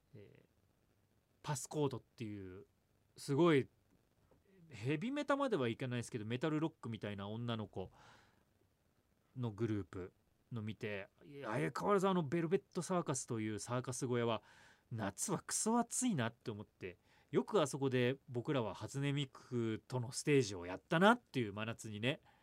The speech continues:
っていうのもね、ありながら、懐かしい気分になったり。うん。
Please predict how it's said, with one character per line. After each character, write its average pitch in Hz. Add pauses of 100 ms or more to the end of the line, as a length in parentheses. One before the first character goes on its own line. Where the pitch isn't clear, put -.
(560)
っ -
て 175
い 160
う 151
の 127
も 107
ね、 101 (1040)
あ 107
り 101
な 92
が 95
ら、 87
懐 117
か 98
し -
い 101
気 -
分 92
に 95
な 101
っ 95
た 95
り。 87 (800)
う -
ん。 90